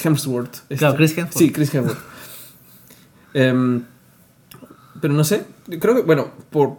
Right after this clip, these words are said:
Speaker 1: por el actor, yo creo que podemos tenerle fe, pero
Speaker 2: Claro.
Speaker 1: el concepto de película es, este, curiosamente interesante e inesperado, por así decirlo.
Speaker 2: Sí, o sea, yo no me esperaba que iban a hacer finalmente película de Uncharted.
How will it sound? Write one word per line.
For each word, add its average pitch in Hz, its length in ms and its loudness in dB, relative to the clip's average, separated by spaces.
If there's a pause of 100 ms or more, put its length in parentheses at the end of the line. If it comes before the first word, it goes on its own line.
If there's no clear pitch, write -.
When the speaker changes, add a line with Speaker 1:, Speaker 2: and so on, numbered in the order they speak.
(160)
Speaker 1:
por 165 160 6
el 160 120 6
actor, 220 500 6
yo 160 140 -2
creo 190 120 4
que 180 80 2
podemos 160 260 0
tenerle 135 300 2
fe, 123 300 -2
pero 117 240 0
Speaker 2:
Claro. 113 340 -2
Speaker 1:
el 135 160 2
concepto 160 720 0 (120)
de 127 200 0
película 131 760 2 (460)
es, 123 320 -6
este, 107 680 -4
curiosamente 139 840 0
interesante 120 680 -2
e 131 40 -6
inesperado, 120 720 0
por 117 120 -6
así 113 180 -6
decirlo. 120 420 -6 (340)
Speaker 2:
Sí, 143 540 -2 (100)
o - 40 -20
sea, 165 100 0
yo 196 80 2
no 226 80 0
me 214 80 2
esperaba 160 580 2
que 143 120 -2
iban 147 220 4
a 139 40 -2
hacer 143 240 2
finalmente 139 540 0
película 123 420 -2
de 120 100 0
Uncharted. 113 440 -6